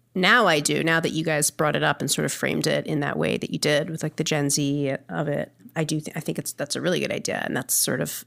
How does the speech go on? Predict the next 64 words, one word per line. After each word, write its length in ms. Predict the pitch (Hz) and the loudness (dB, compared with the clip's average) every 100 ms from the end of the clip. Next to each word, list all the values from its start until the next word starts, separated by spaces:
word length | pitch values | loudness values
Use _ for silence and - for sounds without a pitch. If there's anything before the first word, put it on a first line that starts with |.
| - | -4
it's 160 | 165 | 0
fun 220 | - 185 175 | 4 4 4
to 140 | 160 | 2
just 240 | 147 165 - - - - | 2 0 0 -6 -12 0
have 120 | 185 | 4
sort 140 | 180 | 4
of 120 | 156 - | 2 0
come 180 | 180 | 2
up 120 | 160 156 | 2 2
with 120 | 151 | 2
an 60 | |
idea 280 | 151 156 156 | 2 4 2
here 380 | 151 - 156 160 | 2 0 0 2
with 340 | 160 151 - - | 0 -2 -6 -4
you 160 | 202 | 0
guys 260 | 175 143 - | 2 2 2
that 80 | 147 | 0
I 60 | |
can 160 | 147 156 | 0 -2
go 120 | 147 | -2
back 260 | 143 143 - | 0 0 0
to 100 | 151 | -2
Roger 340 | 151 143 175 | 0 0 -2
with. 180 | - - | -6 -6
So 140 | - 147 | -4 -2
I 60 | |
might 180 | 151 151 | -2 -2
do 120 | 151 | -2
that. 200 | 151 - - - | -2 -2 -6 -2
But, 400 | 202 190 170 - | 4 4 4 4
um, 500 | 170 160 156 156 - _ - 190 | 4 4 2 0 -4 _ -8 -4
God, 200 | 220 214 | 0 0
it's 120 | 202 | 2
so 140 | - 240 | 4 4
hard 220 | 165 165 | 4 4
'cause 160 | 196 | 2
I 60 | 160 | 2
meet 200 | 160 151 | 0 0
so 180 | - 131 | 2 4
many 220 | 151 147 | 4 2
people. 320 | 143 - - | 0 -2 0
I 60 | - | 2
have 100 | - | 2
so 160 | - | 0
many 160 | - - | 0 0
meetings, 560 | 131 113 120 - - - | 0 0 -2 0 -2 -2
and 420 | 165 156 147 147 - - _ - | 0 0 0 0 -2 -4 _ -6
everyone 340 | 170 151 151 151 | -2 0 0 0
ha-, 140 | 160 - | -2 -4
uh, 160 | 165 156 | -2 -2
has 220 | - 151 | 0 0
stories. 580 | - 160 170 160 160 - - 170 | 0 2 2 2 0 -4 -4 2
But 80 | 220 | 6
I 100 | 208 | 6
would 140 | 233 | 4
say 140 | 294 294 | 2 0
probably 420 | - 185 175 175 | 4 4 4 4
the 80 | 160 | 4
most 240 | 156 156 | 4 2
talented 460 | 147 151 160 147 - | 2 4 4 2 0
person 320 | 139 - 127 | -2 0 0
that 120 | 120 | 0
I've 180 | - - | 0 0
met, 260 | 147 143 | 0 -2